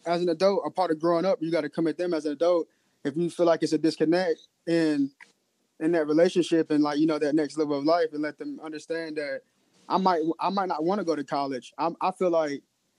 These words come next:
I can be a YouTuber. Like, right now, we're in an age where we can really do anything. Like, you know, our parents didn't really have the opportunities that we have now, but they don't under-, it's not their fault that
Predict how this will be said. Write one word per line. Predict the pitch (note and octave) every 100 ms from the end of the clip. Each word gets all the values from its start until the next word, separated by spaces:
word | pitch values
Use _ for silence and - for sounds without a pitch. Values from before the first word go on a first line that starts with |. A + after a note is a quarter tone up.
| _ _ _ _ _ _
I | D#3+ F#3+
can | F#3 E3 D3 - _ -
be | D#3 F3
a | C#3+
YouTuber. | D3 G3 F#3 D#3 C3+ B2 B2 _ _ _ _ _ _ _ _ _
Like, | - E3 D3+
right | F#3 F#3+
now, | F#3+ F3
we're | G3 G3
in | F3
an |
age | F3 F3
where | D#3+ D3+
we | F3+
can | E3+ D#3
really | E3 D3+
do | D3+
anything. | E3+ F3 D3+ C#3 B2+ B2 _ _ _ _ -
Like, | D#3 C#3 B2 -
you | E3
know, | E3
our | E3+
parents | D#3+ F#3 G3+ F3 D3+
didn't | E3 D#3+
really | D#3+ D3
have | D#3+ F3+
the | E3+
opportunities | C#3+ C#3+ D#3 C#3+ C3+
that | C3+ C3
we | C3+
have | C#3 C3
now, | C3+ C3
but | C3+
they | D#3 E3+
don't | E3+ D#3+
under-, | D#3+ D3+
it's | C#3+ - D#3
not | F#3 F3
their | E3
fault | D3 E3 F3 E3 D3+
that | D#3 C#3+